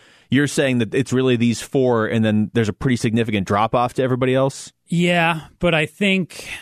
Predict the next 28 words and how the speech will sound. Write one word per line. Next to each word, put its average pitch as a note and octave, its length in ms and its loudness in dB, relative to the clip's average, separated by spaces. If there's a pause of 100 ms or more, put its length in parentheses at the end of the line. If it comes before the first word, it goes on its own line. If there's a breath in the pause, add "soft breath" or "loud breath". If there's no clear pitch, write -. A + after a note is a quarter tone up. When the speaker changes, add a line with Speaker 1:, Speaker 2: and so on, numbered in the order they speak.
(340 loud breath)
Speaker 2:
there's A3+ 280 0
some G3 180 2
teams F3+ 300 0
that'll D#3+ 180 2
still E3 220 -2
make C#3 220 0
some A#2 220 -2
noise. C#3 600 0 (100)
I C#3 160 2
think, D#3 560 -2
you F3+ 140 2
know, D3 100 4
there's C#3+ 220 0
gonna D#3 240 0
be C#3+ 120 0
Cinderellas, C#3+ 840 0
and C#3+ 380 2 (480)
what's D#3 260 -2
crazy F#3+ 720 0
this C#3 320 0
year A#2 460 0
is C3 640 0 (1080)
what F3 540 0
if G3 200 0
a F3+ 100 2
team G3 520 2
shows E3+ 540 2
up E3+ 320 0